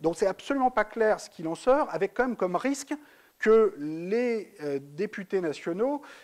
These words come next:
se, euh, se rentrent ouvertement en conflit et en particulier se défaussent de toutes les décisions européennes, alors que, euh, je, il me semble qu'un meilleur, un meilleur modèle, ce serait au contraire de, de faire en sorte que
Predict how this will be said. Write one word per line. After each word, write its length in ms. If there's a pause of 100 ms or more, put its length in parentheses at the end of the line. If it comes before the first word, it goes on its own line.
(180)
se, 320
euh, 720
se 280
rentrent 560
ouvertement 540
en 60
conflit 420
et 60
en 100
particulier 600
se 140
défaussent 760 (420)
de 100
toutes 200
les 80
décisions 400
européennes, 480 (320)
alors 320
que, 300 (340)
euh, 160 (300)
je, 100
il 80
me 140
semble 240
qu'un 100
meilleur, 380
un 120
meilleur 300
modèle, 380
ce 100
serait 160
au 60
contraire 440
de, 200
de 180
faire 220
en 60
sorte 340
que 220